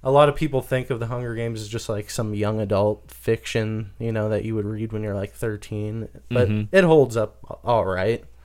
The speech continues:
Speaker 1: Movies are fine.
Speaker 2: Do you think that, uh, Katniss Everdeen is cooler than Hawkeye from, you know,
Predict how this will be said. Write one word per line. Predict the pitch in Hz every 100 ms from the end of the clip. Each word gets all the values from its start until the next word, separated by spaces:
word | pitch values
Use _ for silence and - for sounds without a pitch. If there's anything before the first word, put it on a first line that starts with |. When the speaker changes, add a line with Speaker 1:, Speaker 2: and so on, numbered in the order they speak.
| - - - - -
Speaker 1:
Movies | 139 135 131 123
are | 120
fine. | 117 110 104 104 117 - - - - - - -
Speaker 2:
Do | -
you | 117
think | - 143 131 113
that, | 110 104 - -
uh, | 101 85 78 - -
Katniss | - 92 - 95 95
Everdeen | 92 98 98 95 95 98 90
is | 92 82
cooler | - - 101 101 101 98
than | 101 95 98
Hawkeye | 101 - 92 95 107 98 98 101 104
from, | - 98 101 98 120 - - - - - - - - - - - -
you | - 101
know, | 87 90 95